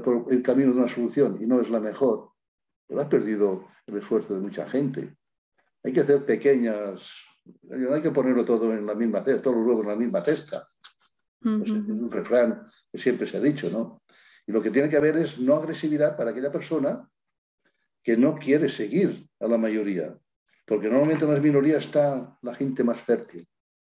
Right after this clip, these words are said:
Speaker 1: Pero esas minorías también tienen que entender de no estar jodiendo la marrana continuamente a la mayoría.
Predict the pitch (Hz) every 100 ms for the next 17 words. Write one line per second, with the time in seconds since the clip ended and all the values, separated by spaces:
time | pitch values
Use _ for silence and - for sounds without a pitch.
0 | _ _ - - 110 139 151 160 160 151
1 | 147 143 151 143 143 139 127 147 135 139
2 | - 143 - 131 135 135 131 131 139 139
3 | 123 123 127 127 120 117 107 135 139 -